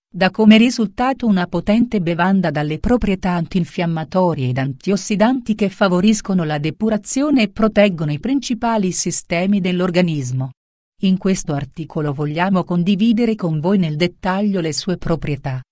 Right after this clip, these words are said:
mostrandovi anche la semplice ricetta per prepararla in casa. Provatela.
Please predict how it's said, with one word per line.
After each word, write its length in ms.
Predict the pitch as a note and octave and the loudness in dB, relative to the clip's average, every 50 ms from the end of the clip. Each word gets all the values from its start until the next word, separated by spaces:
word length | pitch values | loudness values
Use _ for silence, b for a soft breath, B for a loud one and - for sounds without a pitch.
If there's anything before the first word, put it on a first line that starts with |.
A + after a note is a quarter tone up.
| _ - - | _ -2 2
mostrandovi 720 | F#3+ G#3+ A3 A3 - - G#3 A3 B3 B3 A#3 A3 G#3 A3 | 2 2 2 2 0 2 4 6 6 8 6 6 4 2
anche 300 | A3 B3+ B3+ A#3+ - F#3+ | 2 2 0 -2 -2 -2
la 120 | E3 D#3 | -2 -2
semplice 560 | D3 - - G#3 G#3+ G#3+ G#3 - G3+ - - D#3 | -2 0 2 4 4 4 4 0 -4 -4 -4 -6
ricetta 500 | D#3+ D#3 - G#3+ G#3 G#3 - - G#3 G3 | -6 -4 0 0 -2 -2 -2 -6 -4 -2
per 200 | F3+ E3+ F3+ - | -2 -4 -4 -4
prepararla 580 | - A3 A#3 G#3+ G3+ G3 F#3+ G3 G#3 G#3+ G#3 | -4 -2 0 0 0 0 0 0 0 0 0
in 160 | G3+ G3 F#3 | 0 -2 -2
casa. 400 | F#3+ - D3+ C#3 C#3 C3 C3 C#3+ C#3+ _ _ _ _ _ _ _ _ - | -4 -4 -6 -6 -4 -4 -6 -6 -8 _ _ _ _ _ _ _ _ -6
Provatela. 500 | - - F#3+ F3+ F3 - - C#3 C#3 | 0 0 2 0 0 -2 -6 -10 -10